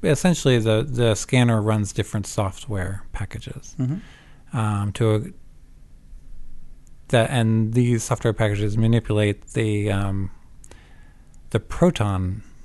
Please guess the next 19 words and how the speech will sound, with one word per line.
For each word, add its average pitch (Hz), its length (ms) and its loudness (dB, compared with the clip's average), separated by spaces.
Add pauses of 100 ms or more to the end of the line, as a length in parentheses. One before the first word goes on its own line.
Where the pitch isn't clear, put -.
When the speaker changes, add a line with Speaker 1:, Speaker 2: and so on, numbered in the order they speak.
(360)
Speaker 1:
the 123 80 -2
protons 107 500 2
in 107 240 0
the 101 60 0
hydrogen 120 520 0
atoms 101 340 -2
in 107 60 -4
your 104 120 0
body 101 340 0
in 101 100 -4
different 95 280 -8
ways. - 300 -10 (100)
Speaker 2:
Hmm. 294 160 0 (380)
Speaker 1:
Um, 101 440 -2 (640)
and 110 880 4 (1400)
if - 180 0
we 113 220 6
look 113 300 4
at 104 420 2